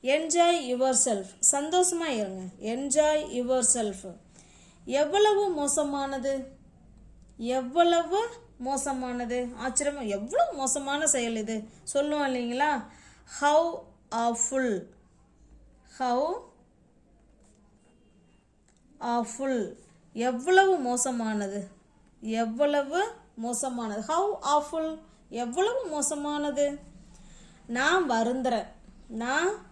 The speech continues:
வருந்துறேன். I regret.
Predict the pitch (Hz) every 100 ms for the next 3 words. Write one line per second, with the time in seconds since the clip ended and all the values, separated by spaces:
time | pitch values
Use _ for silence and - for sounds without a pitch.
0 | - 208 220 247 254 226 214 214 196 -
1 | - - - - - - - - - -
2 | - - - - - - - - - -
3 | - - - - - - - - - -
4 | - - - - - - - - - -
5 | - - - - - 226 247 302 320 -
6 | - - - - 208 233 214 285 302 302